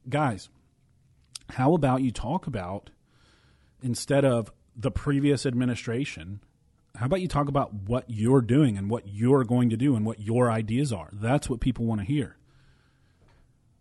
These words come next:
They're still just going on and on and on about the insurrection on January sixth.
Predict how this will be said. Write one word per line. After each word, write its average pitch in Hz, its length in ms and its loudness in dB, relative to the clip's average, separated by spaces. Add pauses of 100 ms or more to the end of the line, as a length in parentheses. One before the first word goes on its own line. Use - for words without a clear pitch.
(420)
They're 143 160 2
still 156 580 2
just 107 300 -4
going 110 320 -2
on 151 320 2
and 107 120 -4
on 151 240 4
and 113 120 -4
on 151 260 0
about 104 280 -6
the 107 200 -8
insurrection 151 880 2
on 101 140 -4
January 127 460 2
sixth. - 420 -4